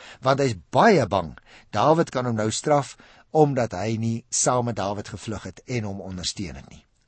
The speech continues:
So, nou kry ons die agtiende vers, negentiende, kom ek lees by vers twintig. Daar, want daar kry ons nou ook,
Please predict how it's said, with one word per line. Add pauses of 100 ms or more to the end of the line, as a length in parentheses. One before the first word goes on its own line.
(360)
So, (720)
nou
kry
ons
die
agtiende
vers, (140)
negentiende,
kom
ek
lees
by
vers
twintig. (400)
Daar,
want
daar
kry
ons
nou (120)
ook,